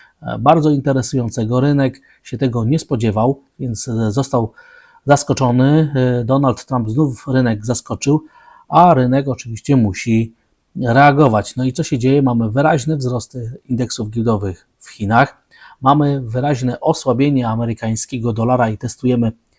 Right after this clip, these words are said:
maksima całej fali wzrostowej, która od dwóch tygodni ma miejsce. Przypominam, dzisiaj mamy sesję, która utworzy świecę w ujęciu tygodniowym.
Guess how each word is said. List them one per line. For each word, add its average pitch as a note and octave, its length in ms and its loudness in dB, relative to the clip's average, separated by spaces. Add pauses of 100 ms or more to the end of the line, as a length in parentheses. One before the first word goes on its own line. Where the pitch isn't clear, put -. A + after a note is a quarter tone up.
(160)
maksima A#2+ 500 0
całej A#2+ 300 2
fali B2+ 320 2
wzrostowej, A2+ 540 -4
która A2+ 180 -6
od G#2+ 140 -4
dwóch D3 220 -6
tygodni A#2 380 -4
ma G#2+ 120 -2
miejsce. G#2 460 -6 (540)
Przypominam, C3 480 0
dzisiaj C3 200 0
mamy A#2 220 0
sesję, B2 380 -4 (200)
która A#2 240 -2
utworzy A2+ 400 0
świecę A#2+ 340 -2
w G#2+ 60 -4
ujęciu A2+ 280 -2
tygodniowym. A2 600 -2